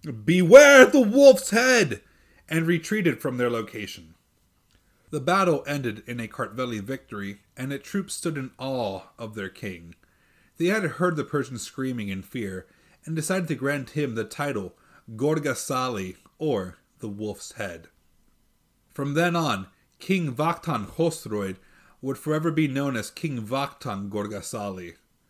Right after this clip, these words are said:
This wasn't the only conclusion to the battle. The Byzantine issue with the Goths had cleared up,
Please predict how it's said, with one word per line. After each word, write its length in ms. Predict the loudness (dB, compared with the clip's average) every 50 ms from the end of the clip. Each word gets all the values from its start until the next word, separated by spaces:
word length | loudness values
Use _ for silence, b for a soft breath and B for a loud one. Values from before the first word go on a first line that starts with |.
| _ _ _ _ _ _ _ _ _ _ _ _ _
This 200 | -8 -8 -6 -2
wasn't 280 | -2 -2 0 -2 -2 -4
the 140 | -6 -6 -6
only 220 | -4 -2 -2 -2
conclusion 560 | -4 -4 -6 -8 -6 -4 -4 -4 -2 -4 -8 -12
to 100 | -12 -10
the 100 | -10 -8
battle. 520 | -8 -6 -6 -6 -8 -10 -12 -16 -18 _ _ b b b b b b b b b
The 100 | -6 -4
Byzantine 560 | -2 -2 -2 -2 -2 -4 -4 -2 -2 -2 -2
issue 300 | -2 -4 -4 -4 -4 -4
with 100 | -4 -4
the 80 | -8 -10
Goths 420 | -8 -6 -4 -2 -2 -2 -4 -6
had 200 | -10 -10 -12 -12
cleared 320 | -10 -8 -6 -4 -4 -4 -4
up, 380 | -4 -4 -6 -8 -10 _ b